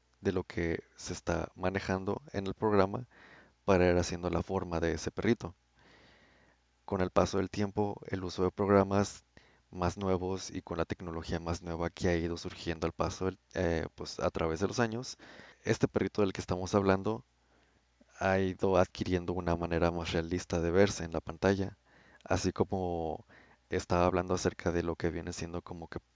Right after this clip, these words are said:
polígonos, eh, o, pues, ya sea como una figura que nada más podría estar hecha a base de cubitos, figuras y formas, pero ya que la vemos en su totalidad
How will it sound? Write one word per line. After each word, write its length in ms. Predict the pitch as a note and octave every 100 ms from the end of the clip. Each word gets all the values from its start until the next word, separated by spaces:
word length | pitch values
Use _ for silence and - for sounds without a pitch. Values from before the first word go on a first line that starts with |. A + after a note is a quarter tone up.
| -
polígonos, 840 | D#2 D2+ D2+ D#2 F2+ A#2 B2+ - _ _ _ _ _ _ _ _
eh, 540 | - E2+ D#2+ D#2 D2+ - -
o, 320 | - D#2+ D#2 _
pues, 200 | - F2
ya 220 | - F#2 E2+
sea 260 | E2+ E2
como 240 | - E2+ D#2
una 220 | E2+ F2+
figura 320 | F#2 E2+ F2
que 140 | - E2+
nada 240 | E2+ E2+
más 180 | E2+ -
podría 300 | - F2 E2+
estar 240 | - F2+
hecha 420 | F2+ - E2 E2
a 40 | D#2+
base 340 | D#2+ - E2+
de 340 | E2+ D#2+ D#2+ - -
cubitos, 480 | - - - F2
figuras 540 | - F#2 E2+ E2+ D#2+ E2+
y 40 |
formas, 500 | E2 F2+ F2+ F2+ - - - - _
pero 480 | - F2 E2+ D#2+ - _ - - _ -
ya 160 | F#2
que 120 | - F2+
la 120 | E2
vemos 340 | E2+ E2+ F2
en 100 | F2+
su 120 | F#2
totalidad 440 | - - F2 F2+